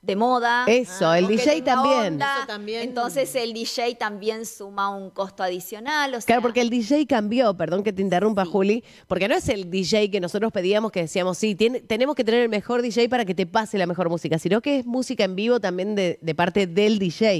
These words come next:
Speaker 1: Exacto,
Speaker 2: que
Speaker 1: y es
Speaker 2: toca.
Speaker 1: como un show, un
Speaker 3: Claro,
Speaker 1: show
Speaker 3: como un show
Speaker 1: aparte.
Speaker 3: musical.
Speaker 2: El show
Speaker 1: Es como
Speaker 2: aparte.
Speaker 1: un show aparte.
Speaker 3: Claro.
Speaker 1: Entonces eso también le da un bonus track.
Speaker 3: Ujú.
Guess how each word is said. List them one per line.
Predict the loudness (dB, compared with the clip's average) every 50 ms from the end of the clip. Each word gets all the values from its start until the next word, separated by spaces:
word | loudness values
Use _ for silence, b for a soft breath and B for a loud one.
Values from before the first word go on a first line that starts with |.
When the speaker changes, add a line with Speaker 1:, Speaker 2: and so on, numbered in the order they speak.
| -2 -6
Speaker 1:
Exacto, | -10 -12 -8 -8 -8 -4 -2
Speaker 2:
que | -2 0
Speaker 1:
y |
es | 2
Speaker 2:
toca. | 2 0 2 0 -4 -4
Speaker 1:
como | -4 -6 -12
un | -12
show, | -10 -6 -4 -4 -4 -4 -4 -6 -8 -10 -10
un | -12 -16 _ _ _ _ _ _ _ _ _ _ _ _ _ _ _ _ _
Speaker 3:
Claro, | -4 -2 0 2
Speaker 1:
show | 0
Speaker 3:
como | 0 0
un | -2 -4
show | -2 -2
Speaker 1:
aparte. | -2 0 0 0 0 0 -2 -4
Speaker 3:
musical. | -6 -4 -4 -6 -6 -6
Speaker 2:
El | -4
show | -2 0 2
Speaker 1:
Es | 2 2 2
como | 2 2 2
Speaker 2:
aparte. | 2 2 2 0
Speaker 1:
un | 0
show | 0 0 -2
aparte. | -2 -2 -2 -4 -4 -6 -10 -14 -14 -14 -16 _
Speaker 3:
Claro. | _ -14 -14 -12 -14
Speaker 1:
Entonces | -6 -6 -6 -2 0 0 0
eso | 0 0 -2 -4 -2
también | -2 -2 -2 0 -2 -2 -2 -2
le | -4 -2
da | 0 2 2 0 0 -4 -6 -14 _ _
un | -20 -20 -20 -20 -20 -18 -10
bonus | -6 -6 -6 -6 -8 -10
track. | _ -6 -6 -6 -6 -6 -10 -6
Speaker 3:
Ujú. | -6 -6 -4 -4 -6 -4